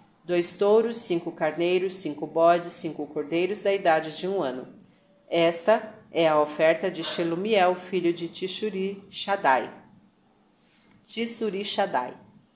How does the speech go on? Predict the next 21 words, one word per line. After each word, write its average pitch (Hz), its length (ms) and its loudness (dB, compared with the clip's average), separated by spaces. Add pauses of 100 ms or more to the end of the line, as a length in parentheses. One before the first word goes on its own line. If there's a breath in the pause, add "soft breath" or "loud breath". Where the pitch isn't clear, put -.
(480)
Amém. 139 400 -4 (840)
Baruch 185 280 4
atah 185 280 4
Adonai, 151 640 2
Eloheinu 151 440 -2
melech 160 360 -4
haolam, 156 580 2 (360 loud breath)
asher 190 260 0
natan 196 300 0
lanu 180 320 0
Torah 165 260 0
temet, 170 520 -4
v'chayu 160 520 2
lanatah 165 440 2
betocheinu. 165 640 -2 (420 loud breath)
Baruch 226 340 4
atah 233 260 2
Adonai 196 440 0
noten 180 400 -2
hatorá. 156 720 0
Amém. 151 480 -4